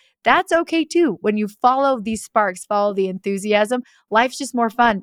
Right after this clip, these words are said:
And when life's just more fun, you manifest things easier. When you manifest things easier, like, "What more can I do?" And I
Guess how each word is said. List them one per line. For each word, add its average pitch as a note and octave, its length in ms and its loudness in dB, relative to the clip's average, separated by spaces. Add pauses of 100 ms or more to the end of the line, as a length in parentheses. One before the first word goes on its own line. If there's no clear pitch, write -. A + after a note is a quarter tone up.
And A3+ 120 -2
when G#3+ 100 0
life's G#3+ 240 0
just A3+ 160 -16
more A3+ 140 -4
fun, A#3 280 -2 (200)
you B3 120 2
manifest A#3+ 520 0
things G3+ 240 -6
easier. E3+ 280 -4 (200)
When A#3+ 100 -2
you A#3+ 80 0
manifest A#3+ 480 0
things A3 180 -4
easier, G3+ 300 0
like, F#3 200 0
"What B3 240 -2
more C4+ 200 0
can B3+ 180 -4
I B3 120 -2
do?" B3 360 -2 (360)
And G3+ 100 2
I G3 140 2